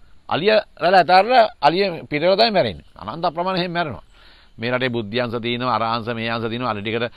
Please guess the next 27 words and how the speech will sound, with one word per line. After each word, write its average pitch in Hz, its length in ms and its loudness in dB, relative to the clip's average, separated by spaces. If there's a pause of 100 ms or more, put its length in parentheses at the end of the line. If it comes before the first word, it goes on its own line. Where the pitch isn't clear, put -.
(140)
කාරන්ට් 110 400 -2
එක 113 80 -2
දාලා 113 260 2
මරනවා, 113 400 -4
හක්කපටස් 110 500 -4
දාලා 113 260 2
මරනවා, 113 340 -2
තුවක්කු 104 340 -6
බඳලා 113 300 -4
මරනවා. 117 280 -4 (240)
මොන 143 220 -8
තරම් 160 200 0
බුද්ධ්‍යංශ 143 400 -2
තියෙනවද? 135 340 -6 (380)
මොන 120 180 -8
තරම් 156 320 0
හැම 117 200 -4
එකම 131 240 -4
ඒවා 139 220 -2
කිසි 117 240 -10
දෙයක් 135 180 -2
හොයා 117 240 -2
බැවිලා 135 300 -2
නැහැ 131 200 -4
නේ. 139 100 -14 (540)
දැන් 120 180 -6
එතකොට 127 260 -4